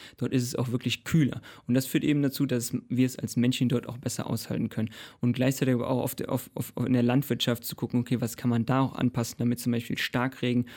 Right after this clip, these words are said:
eben nicht so viel von unserer Erde, also diese Bodenerosion, so viel Erde wegspült, was dann eben sch-, wiederum schlecht ist für den, für die Landwirte und Landwirtinnen. Kann man da zum Beispiel über die Anpflanzung von Bäumen oder anderen Pflanzen verhindern, dass eben Wasser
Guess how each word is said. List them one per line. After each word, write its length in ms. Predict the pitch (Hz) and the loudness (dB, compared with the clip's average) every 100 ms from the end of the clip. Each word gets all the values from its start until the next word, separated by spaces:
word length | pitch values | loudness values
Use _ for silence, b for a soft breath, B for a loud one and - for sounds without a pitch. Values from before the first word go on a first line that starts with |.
| B B - | B B 2
eben 200 | 123 123 | 6 6
nicht 180 | 131 | 4
so 120 | - 127 | 4 2
viel 240 | - 123 | 4 4
von 160 | - 123 | 6 4
unserer 240 | 123 120 | 4 2
Erde, 320 | - 139 123 - | 2 2 2 0
also 160 | 123 131 | 0 0
diese 180 | 123 | 0
Bodenerosion, 840 | 120 135 147 131 127 120 120 117 117 - | 0 2 2 4 2 2 2 2 2 0
so 100 | 123 | -2
viel 180 | 127 | 0
Erde 300 | - 135 127 | 2 2 4
wegspült, 600 | 123 - - - 123 120 - B B B | 2 0 -2 2 4 4 0 B B B
was 280 | 127 123 - | 0 0 0
dann 140 | 127 | 0
eben 200 | 131 123 | 2 2
sch-, 180 | - - | 0 -2
wiederum 240 | 127 120 | 0 0
schlecht 320 | 120 131 127 | 0 -2 0
ist 100 | 123 | -4
für 100 | - | -4
den, 200 | - 120 117 B | -2 -2 -2 B
für 140 | - 131 | -4 2
die 80 | 123 | 2
Landwirte 480 | 127 127 123 120 | 4 2 2 2
und 60 | 120 | 2
Landwirtinnen. 460 | 117 120 123 120 120 | 4 2 2 0 2
Kann 120 | 127 | 4
man 140 | 127 | 4
da 240 | 123 120 120 B | 4 2 -2 B
zum 120 | - | -2
Beispiel 200 | 120 127 | 0 0
über 100 | 127 | 0
die 160 | 120 - | 0 2
Anpflanzung 480 | 127 - 123 127 123 | 0 2 2 2 2
von 240 | 120 120 | 2 2
Bäumen 380 | 127 131 131 123 | 4 6 6 4
oder 200 | 120 - | 2 4
anderen 220 | 127 120 | 4 4
Pflanzen 480 | - 123 120 - 120 B B B B | 2 2 2 2 0 B B B B
verhindern, 640 | - 113 156 190 151 120 | -4 2 6 6 6 4
dass 160 | 127 - | -2 0
eben 280 | 120 113 117 | 0 0 0
Wasser 380 | 120 - 120 | 0 2 0